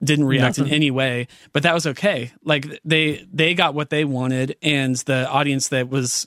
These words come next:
Speaker 1: seeing this property maybe for the first time still enjoyed the movie and, and got, you know, what they got out of it. So, yeah. Um, y-,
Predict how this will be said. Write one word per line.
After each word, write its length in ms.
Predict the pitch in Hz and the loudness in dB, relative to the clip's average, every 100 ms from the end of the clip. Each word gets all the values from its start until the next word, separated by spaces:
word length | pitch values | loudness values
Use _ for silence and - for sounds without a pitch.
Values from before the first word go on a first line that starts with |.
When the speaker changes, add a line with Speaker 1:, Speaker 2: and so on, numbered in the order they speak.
| - | -4
Speaker 1:
seeing 200 | - 151 | 0 0
this 120 | 127 | 0
property 300 | 139 135 131 | -4 -2 -2
maybe 260 | 143 165 139 | 0 2 0
for 120 | 127 | -4
the 80 | 120 | -6
first 260 | 120 117 | -6 -4
time 360 | - 131 123 120 - - | -2 -2 0 -2 -4 -8
still 260 | - 151 127 | 0 2 2
enjoyed 280 | 127 123 | 2 0
the 60 | 120 | 0
movie 360 | 113 120 123 120 | -2 0 0 0
and, 220 | 120 131 | 0 -2
and 160 | 127 117 | -2 -2
got, 260 | 131 123 _ - | -2 -6 _ -4
you 100 | 143 | -2
know, 100 | 117 | 0
what 180 | 123 127 | -4 -4
they 120 | 117 | -6
got 220 | 113 120 | -6 -8
out 140 | 151 - | -6 -6
of 100 | 156 | -6
it. 160 | - - | -8 -6
So, 300 | - - 214 - | -4 -6 -10 -4
yeah. 240 | 139 127 - _ - - - | -2 -2 -10 _ -20 -20 -2
Um, 400 | 156 143 131 127 - | 0 2 0 -2 -4
y-, 160 | 165 | -4